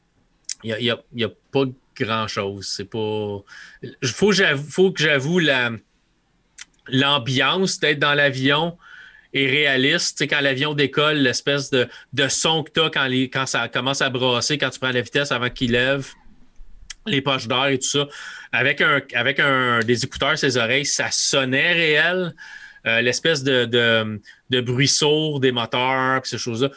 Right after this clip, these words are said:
ça, je trouvais que c'était réaliste. Mais pour le reste, c'est juste comme, ça, ça,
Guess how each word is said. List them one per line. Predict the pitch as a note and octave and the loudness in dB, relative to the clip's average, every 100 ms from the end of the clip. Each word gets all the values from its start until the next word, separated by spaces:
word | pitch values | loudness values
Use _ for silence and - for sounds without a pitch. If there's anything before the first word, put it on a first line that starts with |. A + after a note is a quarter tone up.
| - | -12
ça, | - F3+ | -6 -2
je | F#3 | -2
trouvais | - C#3 | 0 -2
que | D3 | 0
c'était | - B2+ | 0 0
réaliste. | A#2+ A2+ A2 A2+ A2+ | 2 0 -2 -6 -8
Mais | G2+ _ | -8 _
pour | - E3 | -8 -2
le | D3 | 0
reste, | A#2 C3 - | 0 -2 -2
c'est | A#2 G#2 | -6 -6
juste | B2+ B2 | -6 -8
comme, | - G#2+ G2 F#2+ F#2 _ _ _ _ _ _ _ _ _ _ | -8 -8 -8 -14 -16 _ _ _ _ _ _ _ _ _ _
ça, | - G#2 | -6 -4
ça, | G#2 - G#2 | -4 -4 -4